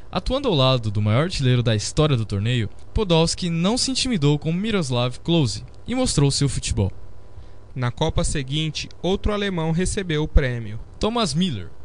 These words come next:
Speaker 1: criado na base do Bayern de Munique, anotou cinco gols em seis partidas.
Speaker 2: Müller se destacou contra a Inglaterra, quando marcou duas vezes.
Speaker 1: Por fim,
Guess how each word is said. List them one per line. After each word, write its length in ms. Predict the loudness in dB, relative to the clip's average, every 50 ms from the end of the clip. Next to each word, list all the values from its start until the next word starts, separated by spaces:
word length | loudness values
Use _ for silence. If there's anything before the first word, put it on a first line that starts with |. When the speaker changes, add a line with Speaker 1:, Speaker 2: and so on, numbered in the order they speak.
| -8 -4
Speaker 1:
criado 480 | -2 0 0 2 2 2 0 0 0
na 120 | 0 0 2
base 320 | 4 4 4 4 2 4
do 80 | 2 4
Bayern 300 | 6 6 6 6 6 4
de 80 | 2
Munique, 540 | 0 2 2 2 2 2 0 -2 -6 -6 -6 -6
anotou 440 | -4 0 2 2 4 4 4 4 4
cinco 500 | 4 4 4 4 4 2 0 0 -2 2
gols 400 | 4 4 4 4 2 -2 -4 -4
em 140 | -4 -4 -4
seis 340 | -2 0 2 2 2 2 2
partidas. 760 | 2 2 2 2 0 -2 -2 -2 -2 -4 -4 -6 -8 -8 -8 -8 -10 -12 -12 -12 -12 -10 -6
Speaker 2:
Müller 320 | 0 2 2 4 4 4 2
se 160 | 2 0 -4
destacou 560 | -2 -4 -4 -2 -2 -4 -2 0 0 0 0
contra 300 | 0 0 -2 0 0 0
a 40 | 0
Inglaterra, 640 | -2 -2 -2 -2 -2 0 0 0 2 0 -2 -4 -6 -10 -14 -12 -4
quando 240 | 0 0 2 2 2
marcou 460 | 2 2 2 2 2 2 2 2 2
duas 340 | 2 2 4 4 4 4 2
vezes. 640 | 0 0 0 -2 -2 -4 -6 -6 -8 -8 -6 -8 -10 -10 -12 -12 -12 -10 0
Speaker 1:
Por 160 | 2 4 4
fim, 300 | 4 2 0 0 -2 -2